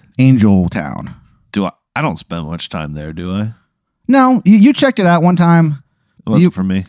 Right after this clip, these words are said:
Speaker 1: it wasn't for you. You were profoundly disturbed by it
Speaker 2: <laughs>
Speaker 1: because,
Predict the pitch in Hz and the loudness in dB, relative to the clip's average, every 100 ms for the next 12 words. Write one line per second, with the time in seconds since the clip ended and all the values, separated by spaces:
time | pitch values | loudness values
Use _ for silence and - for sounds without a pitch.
0 | _ 202 202 170 120 113 104 98 98 139 | _ 0 2 2 0 2 4 4 4 4
1 | 175 135 - 127 110 117 110 101 101 104 | 4 2 0 -2 2 2 2 0 -4 -2
2 | 101 92 82 87 196 202 - 214 123 127 | 0 0 -4 -2 -2 -2 -2 -2 0 0
3 | 120 95 | 0 -4